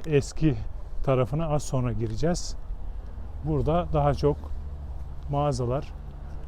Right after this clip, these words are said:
lokantalar, resmi kurumlar ve daha çok yeni binalar var.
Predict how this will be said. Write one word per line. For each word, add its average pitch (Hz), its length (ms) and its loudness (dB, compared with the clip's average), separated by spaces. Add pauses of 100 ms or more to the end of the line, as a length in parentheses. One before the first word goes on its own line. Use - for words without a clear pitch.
lokantalar, 135 680 0 (800)
resmi 139 400 2
kurumlar 127 480 2 (1500)
ve 156 140 2
daha 156 280 6
çok 165 200 0 (240)
yeni 160 280 4
binalar 117 440 0
var. 151 220 -2